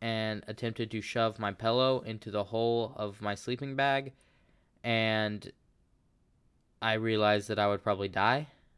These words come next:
So I decided that I would rather stay alive and be cold than die of carbon dioxide poisoning, but it was a hard decision. So,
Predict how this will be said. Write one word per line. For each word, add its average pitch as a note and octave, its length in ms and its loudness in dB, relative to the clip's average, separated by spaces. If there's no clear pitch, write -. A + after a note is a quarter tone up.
So A2+ 360 2
I A2 420 2
decided G#2+ 560 0
that G#2 100 -2
I G2+ 140 2
would G2 120 -2
rather A#2 240 0
stay C3+ 220 -2
alive A2+ 480 4
and G#2 180 -8
be G2 160 -8
cold C3+ 600 4
than A#2 280 0
die G#2 500 6
of G2+ 220 0
carbon G2+ 260 -2
dioxide A2+ 440 -4
poisoning, E3 500 -4
but - 760 4
it A2 60 -8
was G2+ 200 -6
a F#2+ 60 -6
hard E2 240 -8
decision. E2 540 -16
So, F#2 500 -10